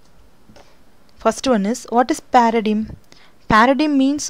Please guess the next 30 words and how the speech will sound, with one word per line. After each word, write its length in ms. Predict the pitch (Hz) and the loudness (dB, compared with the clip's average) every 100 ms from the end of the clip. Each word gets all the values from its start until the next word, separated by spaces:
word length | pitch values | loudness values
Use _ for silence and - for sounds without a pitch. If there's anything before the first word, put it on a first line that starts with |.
| - | -2
organizing 640 | 208 208 247 262 277 277 | 0 0 0 -2 -2 -6
principle 500 | - 226 220 - 262 | -2 -4 -4 -4 -4
of 160 | 233 247 | -2 -4
a 40 | |
program. 500 | 233 196 180 185 185 - - - - | -4 -6 -4 -8 -10 -16 -20 -20 -10
It 140 | 226 262 | -8 -4
is 100 | 269 | -4
an 140 | - | -2
approach 680 | 202 - 254 294 - - - | -4 -4 -4 -4 -2 -6 -4
to 260 | 262 311 392 - | -4 -4 -4 -4
programming. 640 | - 208 185 185 180 175 185 - - - - - - - - - | -2 0 -2 -8 -8 -10 -14 -20 -20 -20 -20 -20 -20 -20 -20 -4
The 100 | 220 | 0
another 280 | 208 240 277 | 2 2 0
meaning 260 | 254 254 247 | 0 0 0
of 220 | 240 - | -2 -2
paradigm 420 | 220 208 208 233 | 0 0 0 0
is 260 | 240 269 - | 0 -2 -4
a 100 | 202 | -2
way 200 | 208 240 | 2 2
of 120 | 262 | 0
thinking 580 | - - 247 247 294 359 220 | -4 -6 -6 -6 -10 -6 -2
or 160 | 196 | -2
doing 380 | 180 208 214 208 | 0 0 0 -2
things. 600 | - 170 165 - - - - - - - - - - - | -6 -14 -14 -16 -16 -18 -20 -20 -20 -20 -20 -20 -20 -6
The 140 | 202 | -2
another 260 | 202 208 233 | 0 0 0
one 240 | 220 196 | 0 0
is 320 | 226 285 - - - - - | -2 -2 -8 -18 -20 -20 0
object-oriented 960 | 214 226 277 - - 208 208 196 240 | 2 2 0 -6 -2 -2 -2 -4 -6
programming. 600 | - 202 185 185 175 175 | -4 -6 -6 -10 -10 -10